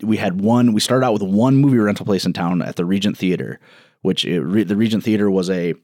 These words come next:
actual performance theater. Then it changed, they changed it over to a movie theater, and then they had a rental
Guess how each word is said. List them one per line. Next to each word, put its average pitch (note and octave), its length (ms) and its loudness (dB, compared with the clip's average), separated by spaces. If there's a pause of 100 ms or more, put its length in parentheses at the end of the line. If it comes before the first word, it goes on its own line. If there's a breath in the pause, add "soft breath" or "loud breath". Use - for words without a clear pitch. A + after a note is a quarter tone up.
(180)
actual F#2+ 240 -4
performance A2 520 0
theater. D#3 480 -2 (420)
Then A2 160 0
it - 140 -6 (320)
changed, A2 540 -4 (140)
they G2 100 -4
changed G#2 260 -2
it F#2+ 80 -6
over G#2 260 0
to G#2 200 2
a G#2+ 40 4
movie A2 240 4
theater, F2 440 -2
and G2 120 -4
then E2 80 -2
they F2 60 -2
had F#2 120 -4
a E2 60 -2
rental F#2 580 -2